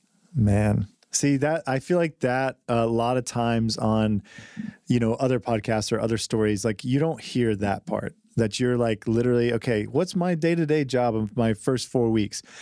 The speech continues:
Well, my freezers went out. I have to go into my savings account, which I don't really have much of, or borrow money from friends. I'm taking my towels. I'm washing them in my house. I'm driving to the grocery store. It's like, it's like, and then, you know,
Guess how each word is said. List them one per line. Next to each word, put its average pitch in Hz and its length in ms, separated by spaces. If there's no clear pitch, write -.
Well, 151 200
my 139 120
freezers 175 440
went 135 180
out. 120 260
I 117 120
have 131 200
to 117 200
go 123 240
into 135 180
my 123 120
savings 117 320
account, 117 340
which 135 160
I 170 60
don't 175 160
really 147 140
have 120 200
much 117 240
of, 107 180
or 117 100
borrow 120 280
money 117 180
from 113 180
friends. 107 380
I'm 117 140
taking 160 340
my 135 180
towels. 123 440
I'm 117 160
washing 131 380
them 127 120
in 123 80
my 117 160
house. 110 400
I'm 123 120
driving 127 520
to 147 100
the 135 80
grocery 117 320
store. 113 380
It's - 160
like, 113 300
it's 123 160
like, 127 160
and 127 120
then, 120 280
you 131 80
know, 110 260